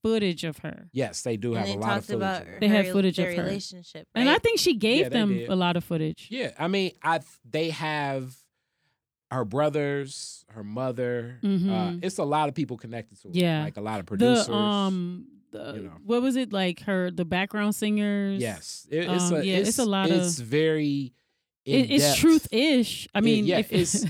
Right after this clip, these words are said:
Speaker 1: <laughs>
Speaker 2: I mean, but truth is very re-, I mean, 'cause
Speaker 3: Yeah,
Speaker 2: you would almost
Speaker 3: that's,
Speaker 2: have to
Speaker 3: that's
Speaker 2: sit there for
Speaker 3: Hollywood.
Speaker 2: all,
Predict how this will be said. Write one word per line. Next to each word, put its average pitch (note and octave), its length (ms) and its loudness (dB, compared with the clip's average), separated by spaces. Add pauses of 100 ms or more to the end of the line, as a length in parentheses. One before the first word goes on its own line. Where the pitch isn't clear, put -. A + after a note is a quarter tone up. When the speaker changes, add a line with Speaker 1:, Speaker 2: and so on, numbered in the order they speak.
(180)
Speaker 1:
<laughs> - 220 -4
Speaker 2:
I G3+ 60 2
mean, A3+ 240 2
but F3+ 280 0
truth A#3+ 340 -2
is D3+ 140 2
very D3 340 2
re-, C#3+ 280 -2
I C3+ 60 -6
mean, C#3 280 -4
'cause - 60 -6
Speaker 3:
Yeah, F#3 220 2
Speaker 2:
you F#3 120 2
would F#3+ 80 6
almost F3+ 300 2
Speaker 3:
that's, F3+ 60 2
Speaker 2:
have D3+ 120 0
to C3 60 -4
Speaker 3:
that's F3+ 100 -4
Speaker 2:
sit F3+ 160 2 (120)
there D3 180 4
for E3 120 -2
Speaker 3:
Hollywood. D#3+ 240 0
Speaker 2:
all, C#3+ 540 0